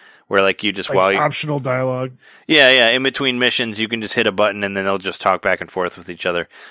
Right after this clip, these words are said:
Speaker 1: But it's not audio. It's, you have to read that. That, that's not recorded. But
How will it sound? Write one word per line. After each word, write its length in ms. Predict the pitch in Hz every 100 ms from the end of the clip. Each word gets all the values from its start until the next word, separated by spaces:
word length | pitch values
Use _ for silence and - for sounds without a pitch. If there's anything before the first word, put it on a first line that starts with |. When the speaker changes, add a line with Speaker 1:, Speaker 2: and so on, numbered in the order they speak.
| _
Speaker 1:
But 120 | 123
it's 160 | 123 143
not 260 | 156 131
audio. 460 | 120 113 104 85 92
It's, 160 | 92
you 80 | 113
have 100 | 104
to 120 | - 95
read 180 | 87
that. 300 | 78 82 80 _
That, 260 | 104 98 90
that's 200 | 90 -
not 140 | 85
recorded. 380 | - - 80 80
But 200 | - 80